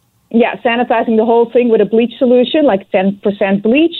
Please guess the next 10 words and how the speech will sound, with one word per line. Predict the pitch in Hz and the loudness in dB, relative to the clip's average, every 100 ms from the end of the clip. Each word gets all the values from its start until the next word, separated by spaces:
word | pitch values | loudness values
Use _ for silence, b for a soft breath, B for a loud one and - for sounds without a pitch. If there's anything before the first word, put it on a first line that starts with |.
| 190 | -4
Rinse | 214 226 240 | 0 -2 -2
it | 214 180 | -4 0
really | 208 208 202 | 0 2 2
well | 196 196 | 0 -2
afterwards | - 202 214 269 277 294 311 - | -4 -6 -6 -4 0 0 -2 -4
and | 208 | -2
let | 196 190 | 0 0
it | 180 | -2
dry. | - 190 208 269 370 b b b b b - | -4 -2 0 -2 -4 b b b b b -6
Um, | 214 208 202 202 202 208 | -2 0 0 2 2 0